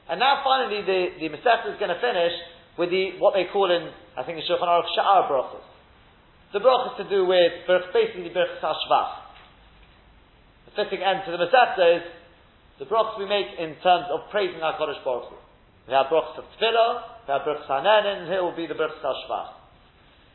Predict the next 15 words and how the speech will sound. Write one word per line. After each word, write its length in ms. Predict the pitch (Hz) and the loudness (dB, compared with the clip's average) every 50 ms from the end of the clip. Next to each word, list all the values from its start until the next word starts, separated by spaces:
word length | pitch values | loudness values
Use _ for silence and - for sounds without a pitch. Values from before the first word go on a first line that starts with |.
| _ _ _ _ _ _ _ _ _ _ _ _ _ _ _ _ - - _ - | _ _ _ _ _ _ _ _ _ _ _ _ _ _ _ _ -20 -20 _ -4
The 80 | 156 | 0
Mishnah 320 | 226 277 269 269 269 233 202 | 0 0 2 2 0 0 0
begins, 320 | 196 175 185 156 135 - - - - - - _ _ | 4 4 4 4 2 -2 -10 -18 -20 -20 -20 _ _
and 160 | 147 160 196 | -4 0 0
this, 80 | 269 262 - - - | 0 0 -4 -2 2
by 160 | 208 202 202 | 2 2 4
the 40 | 196 | 2
way, 80 | 196 190 | 0 -2
this 160 | 202 208 - | -4 -6 -6
Mishnah 320 | 185 208 220 - - 196 170 | -6 -6 -6 -4 -4 -4 -4
is 80 | 147 | 2
one 160 | 180 214 214 | 2 2 4
long 240 | 196 185 180 175 170 | 4 2 0 0 0
Mishnah. 240 | 165 151 - - 160 | -2 -2 -2 -2 -2
There's, 200 | 151 151 147 151 | -2 -2 -2 -4